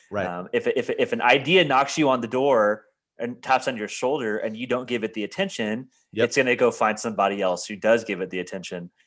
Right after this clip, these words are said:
Speaker 2: And
Speaker 1: Yep.
Speaker 2: that's kinda what you're talking about, how, like, and I know that, like, I've had ideas before that, like,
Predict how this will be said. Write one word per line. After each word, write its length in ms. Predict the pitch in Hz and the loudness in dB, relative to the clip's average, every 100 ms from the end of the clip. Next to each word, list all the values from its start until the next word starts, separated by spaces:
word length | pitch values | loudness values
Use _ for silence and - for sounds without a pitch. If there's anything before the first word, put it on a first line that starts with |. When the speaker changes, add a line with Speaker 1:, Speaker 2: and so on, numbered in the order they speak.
| _ _ _ | _ _ _
Speaker 2:
And 160 | 101 95 | -2 2
Speaker 1:
Yep. 40 | |
Speaker 2:
that's 140 | 104 - | 0 2
kinda 200 | 120 98 | 2 2
what 160 | 101 | 0
you're 100 | 101 | -2
talking 300 | - 120 123 | 0 0 0
about, 200 | 98 95 | -2 0
how, 120 | 104 98 | 2 2
like, 220 | 98 - - | 0 -2 0
and 140 | 120 | 4
I 80 | 175 | 6
know 180 | 131 120 | 6 4
that, 80 | |
like, 200 | 104 107 - | 2 0 0
I've 180 | 120 - | -2 0
had 200 | 107 98 | 0 0
ideas 380 | 98 101 98 | -2 -4 -8
before 460 | 92 95 101 98 98 | -10 -14 -8 -6 -4
that, 180 | 98 82 | -4 -4
like, 260 | 95 92 | -2 -4